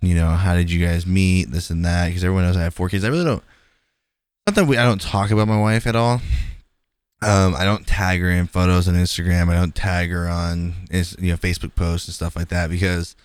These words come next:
with the amount of, <laughs> the amount of D Ms that I get that are just brutal, I'm not gonna have that, you know,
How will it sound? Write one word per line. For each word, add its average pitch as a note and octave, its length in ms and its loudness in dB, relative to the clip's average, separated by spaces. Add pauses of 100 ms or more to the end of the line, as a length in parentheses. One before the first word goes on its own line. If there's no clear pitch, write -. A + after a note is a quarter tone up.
(840)
with B2+ 100 -2
the B2+ 80 2
amount C#3+ 280 2
of, A#2+ 460 0 (480)
<laughs> - 480 2
the G#2+ 200 2
amount G#2+ 300 4
of F#2+ 140 0
D G2+ 180 2
Ms G2 220 2
that F2+ 120 0
I G2 160 2
get G2+ 260 2
that F#2 120 0
are F2+ 60 2
just F2 300 -2
brutal, G2+ 480 2 (540)
I'm F#2+ 120 0
not F#2+ 160 2
gonna F#2 200 2
have F2+ 240 2
that, E2+ 360 0 (300)
you F#2 120 0
know, E2 200 0